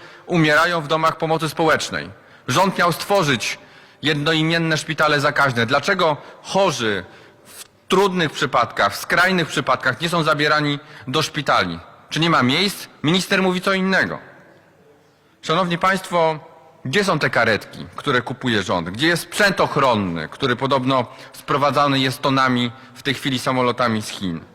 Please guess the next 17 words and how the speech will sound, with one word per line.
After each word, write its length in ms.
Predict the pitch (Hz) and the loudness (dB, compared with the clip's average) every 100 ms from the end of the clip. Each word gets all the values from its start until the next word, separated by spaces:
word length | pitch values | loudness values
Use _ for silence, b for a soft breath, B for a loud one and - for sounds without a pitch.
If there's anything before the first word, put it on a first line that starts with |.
| - b b - | -20 b b -8
Gdzie 120 | 139 | -4
są 160 | 180 175 | -2 0
te 100 | 180 | 0
miejsca 380 | 180 175 165 123 | 0 0 0 -2
w 40 | |
szpitalach 420 | - 113 110 98 | -2 0 0 0
je-, 100 | 120 143 | -2 -4
jednoimiennych? 1120 | 139 127 113 117 107 107 90 82 80 - _ B B B B - | -2 0 0 0 2 0 -2 -4 -8 -14 _ B B B B -4
Apelujemy, 680 | 143 175 170 180 170 127 110 | -2 0 2 2 2 0 0
panie 320 | 131 131 139 | 0 2 0
premierze, 600 | - 147 156 151 110 104 | 0 2 4 2 2 2
mniej 300 | 123 175 175 | 2 2 2
konferencji, 600 | 180 160 165 170 165 156 | 0 2 2 0 -2 -2
więcej 340 | 170 151 160 | -2 0 0
działania. 400 | 147 156 156 113 | 2 2 4 2
Ludzie 220 | 127 139 | 0 0
oczekują. 600 | 151 160 - 160 101 85 | 0 -2 -2 0 2 0